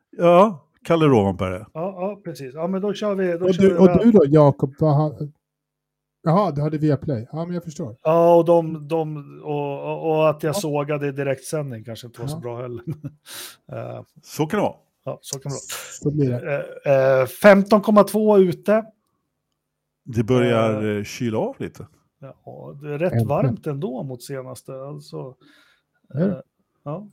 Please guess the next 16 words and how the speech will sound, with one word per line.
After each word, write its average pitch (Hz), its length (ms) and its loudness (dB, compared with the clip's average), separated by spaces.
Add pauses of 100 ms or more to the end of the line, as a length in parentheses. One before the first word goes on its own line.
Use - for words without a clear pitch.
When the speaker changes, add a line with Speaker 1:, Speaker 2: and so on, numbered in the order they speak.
(100)
Speaker 2:
jag 160 320 -18
tycker - 320 -14
det 156 100 -4
ändå. 160 260 -4
Luftfuktigheten 170 1080 0
ute 147 420 -4
nittiosex 143 720 -8
procent. 143 440 -4
Jag 131 260 -4
kunde 156 200 -4
ge 147 100 0
mig 143 140 -4
fan 151 460 -6
på 123 100 -6
det, 107 140 -10
alltså. 110 360 -12